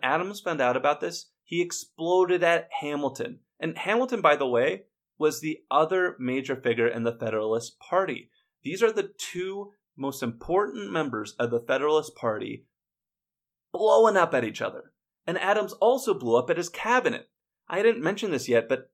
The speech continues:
Adams had kept his cabinet on from the Washington administration, something that nobody does today. And these men were all basically more loyal to Hamilton, who had also been part of that Washington administration,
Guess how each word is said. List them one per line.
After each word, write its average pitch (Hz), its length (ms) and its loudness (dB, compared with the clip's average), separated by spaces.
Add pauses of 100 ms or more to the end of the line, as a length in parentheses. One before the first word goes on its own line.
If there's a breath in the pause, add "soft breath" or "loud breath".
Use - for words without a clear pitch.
Adams 233 320 -2
had 190 160 -6
kept - 380 -8
his 220 120 -10
cabinet 156 540 -2
on 120 320 -2
from 143 120 -8
the 135 80 -2
Washington 131 680 -2
administration, 113 800 -10 (180 soft breath)
something 190 360 -4
that 185 160 -4
nobody 185 440 0
does 113 200 -2
today. - 440 -14 (300)
And 165 200 -4
these 196 220 -8
men 180 180 -6
were 170 160 -4
all 156 320 2
basically 127 480 -4
more 131 280 -4
loyal 123 340 -2
to 143 100 -4
Hamilton, 120 680 -6
who 135 120 -8
had 131 140 -4 (280)
also 147 320 -2
been 143 160 -2
part - 520 0 (120)
of 123 140 -4
that 123 160 0
Washington 110 680 -6
administration, 107 880 -10